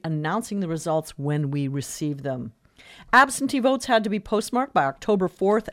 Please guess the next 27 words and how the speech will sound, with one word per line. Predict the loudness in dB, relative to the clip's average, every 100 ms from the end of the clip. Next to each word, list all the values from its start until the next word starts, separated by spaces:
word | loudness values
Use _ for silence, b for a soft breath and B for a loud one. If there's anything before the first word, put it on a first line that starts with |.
| -2
and | 0 0 -2 -6
received | -6 -2 -2 -2 -2
by | -2 -2
October | -6 -6 -4 -4
seventh | -2 0 0 -2
at | -6
nine | -4 -2 0
in | 0
the | 0
morning, | 0 0 -2 -6 B B B
which | -8
is | -8
when | -4 -4
the |
Borough | -4 -4 -2
Assembly | -4 -4 -4 -4 -4
meets | -6 -8 -8
to | -10
canvass | -8 -6 -6 -8 -10 -16 b b b
the | -6
results. | -4 -4 0 0 0 -4 -14 -14 b b b
So | 2 4 4
far | 4 2 2 0 -2
in | -2
the | -2
mayoral | -2 -2 0 0 0 -2 -6 _ _ -6
election, | -2 -2 -4 -6 -4 -4